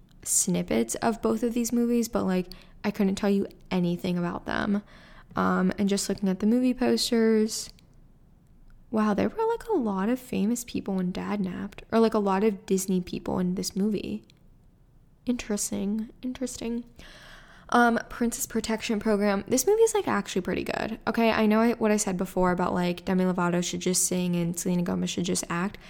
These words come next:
Selena Gomez gave a performance of a lifetime in this movie. She was sensational. Um, and the dad, wait, okay, something I realized over quarantine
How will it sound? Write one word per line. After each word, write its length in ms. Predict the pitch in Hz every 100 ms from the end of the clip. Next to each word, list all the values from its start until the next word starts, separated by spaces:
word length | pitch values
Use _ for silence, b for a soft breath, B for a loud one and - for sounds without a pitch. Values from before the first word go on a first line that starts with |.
| B
Selena 340 | - 220 269 427
Gomez 440 | 196 175 190 202 B B -
gave 220 | 214 202
a 80 | 196
performance 580 | - - - 208 220 208
of 100 | 190
a 60 |
lifetime 680 | 180 175 175 175 - 165 165
in 140 | -
this 220 | 175 175
movie. 340 | 175 175 - -
She 220 | - 220
was 240 | 339 320 - - - - -
sensational. 920 | - 208 190 - - - - - 202 B B B -
Um, 540 | 208 190 190 185 180 - - -
and 220 | 285 294 302
the 80 |
dad, 640 | 294 - 254 254 277 277 226
wait, 680 | - 196 226 240 233 190 -
okay, 380 | 220 - 202 185
something 420 | - - 240 339
I 60 | 359
realized 560 | 226 180 185 208 220 -
over 580 | 214 196 196 190 185 185 B B B B B
quarantine 640 | - 196 208 220 254 262